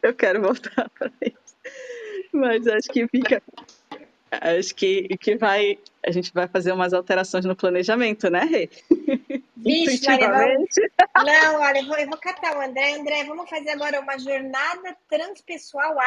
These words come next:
Speaker 2: ágil, que aí a gente vai, nós, meninas, mulheres, entraremos com toda essa parte, vamos fazer mandala, vamos respirar, vamos fazer yoga. Aí vocês, agilistas, aí vocês entram com a metodologia na hora de aterrar todo mundo e fazer o planejamento.
Speaker 1: Adorei.
Speaker 2: O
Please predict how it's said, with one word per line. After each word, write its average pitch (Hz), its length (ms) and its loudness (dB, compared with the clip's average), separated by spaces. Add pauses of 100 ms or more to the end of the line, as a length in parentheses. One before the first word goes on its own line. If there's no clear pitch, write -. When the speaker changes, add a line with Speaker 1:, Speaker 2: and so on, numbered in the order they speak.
(140)
Speaker 2:
ágil, 226 240 -8
que - 120 -14
aí 285 120 0
a 311 60 2
gente 339 300 -10
vai, 254 340 4 (520)
nós, 320 520 -4 (100)
meninas, 294 720 -4
mulheres, 254 540 -2
entraremos 254 500 -8
com 269 120 -8
toda 320 180 -10
essa 370 220 -8 (120)
parte, 254 380 0
vamos 254 120 -16
fazer 269 180 -6
mandala, 226 720 -2
vamos 226 220 -12
respirar, 220 600 -8
vamos 214 140 -14
fazer 226 200 -4
yoga. 247 480 0 (320)
Aí 285 160 4
vocês, 339 400 -4
agilistas, 277 640 -4
aí 294 120 -2
vocês 320 300 -10
entram 339 240 -12
com 330 80 -12
a 320 60 -8
metodologia 381 1120 -4 (400)
na 302 280 2
hora 330 220 2
de 330 80 0
aterrar 320 460 -2
todo 311 260 0
mundo 339 320 -4
e 381 80 -6
fazer 349 300 -6
o 339 40 -12
planejamento. 214 500 2
Speaker 1:
Adorei. 220 560 2
Speaker 2:
O 359 260 0